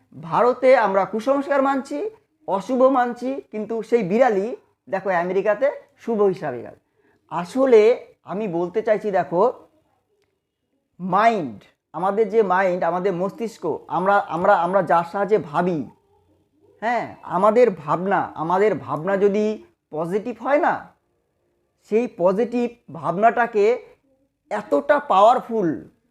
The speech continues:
আমাদের যে ভাবনাগুলো, পজিটিভ ভাবনাগুলো, সেই পাওয়ারফুল ভাবনাটা একটা এনার্জি ক্রিয়েট করে, তৈরি করে, একটা এনার্জি তৈরি করে, পজিটিভ এনার্জি তৈরি করে ভাবনা থেকে।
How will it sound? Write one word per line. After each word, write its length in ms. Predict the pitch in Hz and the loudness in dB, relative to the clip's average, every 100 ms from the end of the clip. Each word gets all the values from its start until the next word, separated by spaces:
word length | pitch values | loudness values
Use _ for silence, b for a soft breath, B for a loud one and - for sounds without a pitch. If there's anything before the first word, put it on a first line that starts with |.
| - | -8
আমাদের 340 | 175 190 214 | -2 0 0
যে 100 | 226 | 0
ভাবনাগুলো, 760 | 160 135 165 208 202 185 170 190 | 0 -2 -2 0 2 0 -2 -2
পজিটিভ 440 | 175 160 175 190 185 _ _ _ _ _ _ - | -2 -2 -2 -4 -6 _ _ _ _ _ _ -12
ভাবনাগুলো, 560 | 135 165 196 190 175 185 | -6 -4 -2 -2 -2 -2
সেই 220 | 185 202 | -2 -2
পাওয়ারফুল 560 | - 151 180 185 208 202 | 0 2 2 2 -2 -2
ভাবনাটা 720 | 185 143 185 190 190 214 403 - _ _ | -4 -4 -4 2 4 4 0 -10 _ _
একটা 440 | - 160 208 208 - - | -12 -4 2 2 2 -2
এনার্জি 420 | 196 226 196 226 233 - - - - _ _ _ _ _ _ _ _ | 2 2 2 -2 -6 -14 -20 -20 -20 _ _ _ _ _ _ _ _
ক্রিয়েট 340 | - 208 214 - | -4 2 2 2
করে, 320 | 160 123 87 - - | -4 -2 -8 -4 4
তৈরি 260 | 233 226 | 6 6
করে, 200 | 214 151 | 4 2
একটা 160 | 151 185 | 2 -2
এনার্জি 360 | 170 196 185 | 0 0 -2
তৈরি 240 | 202 185 170 | 0 0 2
করে, 300 | 151 120 101 - _ | 0 -4 -10 -16 _
পজিটিভ 460 | 160 165 160 185 175 | -4 -4 -4 -6 -6
এনার্জি 280 | 170 165 | -6 -6
তৈরি 240 | 185 156 143 | -8 -8 -8
করে 280 | 127 107 - - _ _ _ _ _ _ - 160 | -10 -12 -18 -20 _ _ _ _ _ _ -20 -8
ভাবনা 320 | 170 208 208 | -6 -2 -4
থেকে। 340 | 175 - 110 | -4 -12 -14